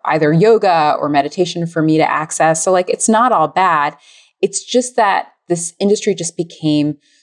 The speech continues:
so consumerist, so productivity pressured, and so individualist. Those are my issues. It's what it's morphing into and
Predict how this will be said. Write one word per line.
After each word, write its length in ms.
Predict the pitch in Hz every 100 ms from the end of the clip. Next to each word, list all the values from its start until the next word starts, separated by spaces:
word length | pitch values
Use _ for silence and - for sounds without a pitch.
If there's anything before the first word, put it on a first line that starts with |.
| _
so 360 | - - 196
consumerist, 960 | 220 226 185 - 147 131 131 135 - - _ _ _
so 300 | - - 190
productivity 800 | 196 - 214 208 - 185 165 147
pressured, 560 | 131 - 123 - 135 - 151
and 100 | 156
so 520 | - 165 170 175 - -
individualist. 1000 | 175 151 151 156 151 131 - - - - _ _ _ _
Those 380 | 202 220 226 226
are 120 | 175
my 140 | 143 135
issues. 460 | 135 131 - 131
It's 180 | 131 -
what 200 | 160 175
it's 140 | 180 -
morphing 440 | 165 165 165 151
into 600 | 143 151 - 156 139 143
and 420 | - 147 - 135